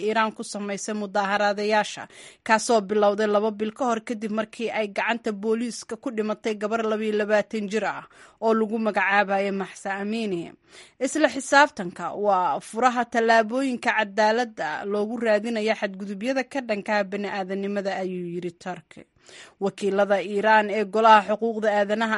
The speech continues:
ayaa doodan ku tilmaamay baaritaanka ah mid sharaf dhac ah oo aad u fool xun. Ra-iisul wasaaraha dalka Pakistan, Shehbaz Sharif, ayaa Khamiista maanta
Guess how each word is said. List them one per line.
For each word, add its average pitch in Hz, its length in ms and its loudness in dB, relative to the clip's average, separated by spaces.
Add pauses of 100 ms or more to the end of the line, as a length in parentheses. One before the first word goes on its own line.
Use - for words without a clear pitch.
ayaa 220 240 2
doodan 247 380 0
ku 294 140 -8
tilmaamay 180 640 -6 (420)
baaritaanka 220 760 2
ah 202 160 2
mid 226 240 -2 (180)
sharaf 226 300 0
dhac 226 240 2
ah 185 180 -4 (140)
oo 208 160 0
aad 190 300 2
u 185 40 -10
fool 175 280 -12 (100)
xun. - 180 -14 (1400)
Ra-iisul 285 280 2
wasaaraha 339 480 6
dalka 320 300 6
Pakistan, 233 640 0
Shehbaz 220 540 0
Sharif, 233 400 -4
ayaa 208 360 2
Khamiista 220 480 -2
maanta 226 400 2